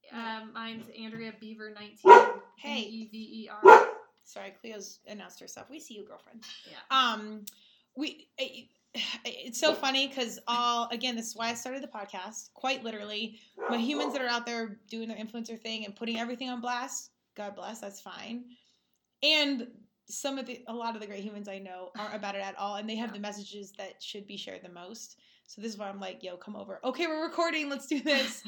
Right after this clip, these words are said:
Speaker 2: <laughs>
Speaker 1: Um, because I do think these messages, your experience, all the value you bring, everything is so incredibly inspiring, genuinely, genuinely in-, influential. Um, and it's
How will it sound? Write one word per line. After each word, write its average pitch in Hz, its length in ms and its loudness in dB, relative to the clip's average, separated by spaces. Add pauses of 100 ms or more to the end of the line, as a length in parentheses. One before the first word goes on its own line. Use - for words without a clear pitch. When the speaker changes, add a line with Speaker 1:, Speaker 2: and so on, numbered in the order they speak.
(120)
Speaker 2:
<laughs> 226 160 -10
Speaker 1:
Um, 240 320 0
because 247 220 -6
I 269 80 0
do 254 180 -6
think 240 180 -8
these 220 200 -16
messages, 214 360 -12
your 202 100 -10
experience, 214 480 -12 (100)
all 262 140 -8
the 269 80 -4
value 214 240 -8
you 208 60 -14
bring, 202 260 -14
everything 226 480 -14
is 202 280 -12 (480)
so 269 360 -4
incredibly 226 520 -8
inspiring, 202 800 -10
genuinely, 226 680 -6
genuinely 226 580 -10
in-, 202 200 -12
influential. 196 640 -12 (320)
Um, 190 400 -10
and 214 120 -10
it's 214 140 -14